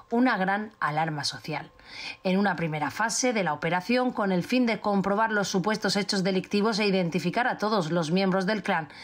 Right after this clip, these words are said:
los agentes acreditaron que el clan traficaba con cocaína, heroína, hachís y marihuana.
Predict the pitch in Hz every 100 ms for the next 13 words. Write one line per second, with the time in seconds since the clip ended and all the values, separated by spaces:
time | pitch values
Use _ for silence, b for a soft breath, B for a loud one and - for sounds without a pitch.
0 | B B 220 220 233 262 190 - 160 185
1 | 190 175 180 185 175 185 170 151 202 262
2 | 285 - 185 170 156 185 208 190 175 170
3 | 156 170 185 196 175 175 180 - 165 165
4 | - 156 147 139 185 220 170